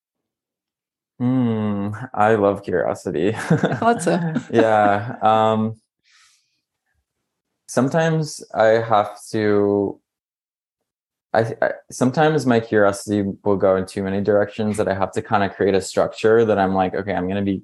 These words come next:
Speaker 1: curious within this space." And that actually I find is, works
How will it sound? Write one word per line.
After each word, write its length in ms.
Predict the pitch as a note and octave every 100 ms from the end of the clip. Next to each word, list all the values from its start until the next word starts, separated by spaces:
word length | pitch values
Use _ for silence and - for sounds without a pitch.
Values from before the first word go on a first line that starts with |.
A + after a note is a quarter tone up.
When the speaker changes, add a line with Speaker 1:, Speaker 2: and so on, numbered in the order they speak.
| _
Speaker 1:
curious 460 | G2+ G2 F#2+ F#2
within 380 | G2 G2+ G2 F#2
this 200 | F2+ E2
space." 840 | - - _ D#2 D#2+ F2+ G#2+ - -
And 280 | G#2 G2+ G2
that 160 | G2 G2+
actually 340 | A2 - A#2
I 60 | G#2+
find 360 | G2 F#2 F2+
is, 200 | F#2 F2+ _ _ _ _ _ _ _
works 340 | - G2+ -